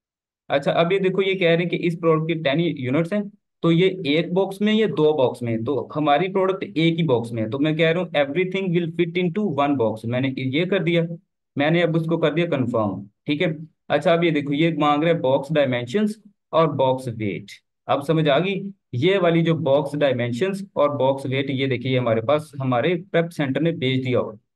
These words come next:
ठीक है, अच्छा अब ये तो और product है और वो जो product है उसका कोई और dimension है। अब मैं यहाँ पे वैसे अपनी तरफ से लिख देता हूँ, आपके prep center वालों ने फर्ज करो यहाँ पे बता दिया कि इसकी जो dimensions हैं वो एक तरफ है बारह,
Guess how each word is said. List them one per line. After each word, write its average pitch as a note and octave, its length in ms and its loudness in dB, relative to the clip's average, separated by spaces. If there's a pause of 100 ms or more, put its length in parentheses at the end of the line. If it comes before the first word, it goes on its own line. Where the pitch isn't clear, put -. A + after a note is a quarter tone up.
(120)
ठीक E3 140 0
है, D#3+ 160 -2 (340)
अच्छा C#3+ 280 2 (380)
अब E3+ 520 0
ये C3+ 440 -2
तो G3 160 2 (140)
और D#3+ 200 4
product F3 340 -2
है F3+ 60 2
और E3+ 120 4
वो E3 200 2
जो E3 200 2 (100)
product D3 340 2
है D3+ 60 4
उसका D3+ 380 0
कोई C#3+ 220 -2
और A#2+ 200 2
dimension C#3 440 0
है। C3+ 80 0
अब D#3+ 180 2
मैं F#3 100 2
यहाँ E3+ 220 4
पे E3+ 120 0
वैसे D3+ 300 2
अपनी D#3 240 -2
तरफ D3 180 0
से D#3 80 -2
लिख C3+ 160 -2
देता C#3+ 200 -2
हूँ, C#3+ 120 -2
आपके C#3 380 0
prep D3 160 0
center C#3+ 260 0
वालों C#3+ 200 2
ने C#3+ 140 2
फर्ज C#3 300 -2
करो C3+ 140 -2
यहाँ C3 220 -2
पे C#3 80 -2
बता B2 300 0
दिया C3 220 0
कि - 600 -6
इसकी D3 260 0
जो D3 140 2
dimensions C3+ 560 -2
हैं D3 160 0
वो C3+ 420 0
एक C3 260 -2
तरफ C3+ 260 0
है C3+ 160 0
बारह, A#2+ 440 0